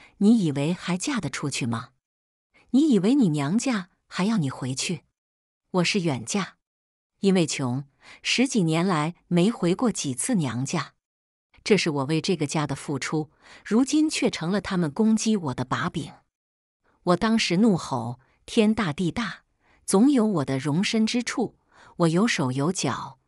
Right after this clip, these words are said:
难道还饿死？”他妈咬牙切齿：离就离，反正你也生不出儿子。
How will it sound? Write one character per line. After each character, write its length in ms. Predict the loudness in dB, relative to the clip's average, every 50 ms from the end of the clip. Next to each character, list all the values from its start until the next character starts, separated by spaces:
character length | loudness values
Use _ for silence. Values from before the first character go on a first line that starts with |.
| _ _ _ _
难 240 | -2 0 0 0 0
道 160 | 0 0 -2
还 240 | -2 -4 -6 -6 -6
饿 220 | -4 -2 -2 -2 -2
死？” 320 | -2 -4 -6 -8 -10 -14 -20 _ _ _ _ _ _ _ _ _ _ _ _ _ _
他 140 | -2 0 0
妈 240 | 2 2 0 0
咬 260 | 0 0 -2 -2 -2 -2
牙 180 | -4 -4 -4
切 240 | -4 -4 -2 -2 -2
齿： 380 | -2 -4 -4 -6 -6 -8 -10 -14 _ _ _ _ _ _
离 220 | _ 2 2 2 2
就 220 | 2 0 0 0
离， 360 | 0 -2 -2 -4 -4 -6 -6 -10 _ _ _ _ _ _ _
反 300 | -4 -2 0 0 0 0
正 260 | 0 2 2 2 2
你 160 | 2 2 2
也 120 | 0 0
生 280 | -2 -2 -2 -2 -2 -2
不 100 | -2 -4
出 220 | -6 -4 -4 -4
儿 280 | -4 -4 -4 -6 -6 -6
子。 220 | -6 -6 -8 -8